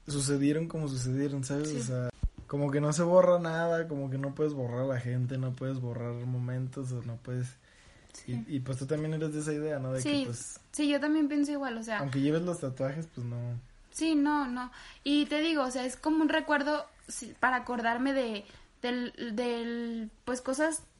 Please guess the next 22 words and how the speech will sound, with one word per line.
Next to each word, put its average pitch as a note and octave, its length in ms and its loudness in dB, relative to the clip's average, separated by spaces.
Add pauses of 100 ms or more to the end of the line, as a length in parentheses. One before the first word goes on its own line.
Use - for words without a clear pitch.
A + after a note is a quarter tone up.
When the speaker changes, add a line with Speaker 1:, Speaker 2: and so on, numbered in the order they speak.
(120)
Speaker 2:
chidas D#4+ 520 2 (800)
y B3+ 180 -2
de A#3 320 4
esa C#4+ 220 -2
persona, C4 560 2
o C#4+ 320 6
simplemente, F4+ 580 2
pues, D#4 140 -8
como D4+ 180 2
te D4+ 100 -4
digo, D#4+ 220 -2
le C4 140 -2
cambio C4+ 260 4
yo D#4 180 -2
solo D#4 160 2
el D4+ 140 4
significado A3 640 -4
y A#3+ 140 -6
ya, - 180 -2
güey, - 220 -8
o - 100 -10
sea, - 260 -8